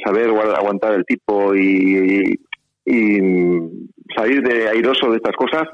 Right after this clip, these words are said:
lo hace bien, lo reconozco. Entonces, eh,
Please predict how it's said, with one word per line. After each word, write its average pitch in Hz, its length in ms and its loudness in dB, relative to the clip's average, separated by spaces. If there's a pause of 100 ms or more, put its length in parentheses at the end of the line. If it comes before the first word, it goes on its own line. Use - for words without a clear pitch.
(440)
lo 110 140 0
hace 117 160 -2
bien, 107 320 -2 (160)
lo 95 180 -4
reconozco. 90 640 -4
Entonces, 110 360 -2 (200)
eh, 104 500 0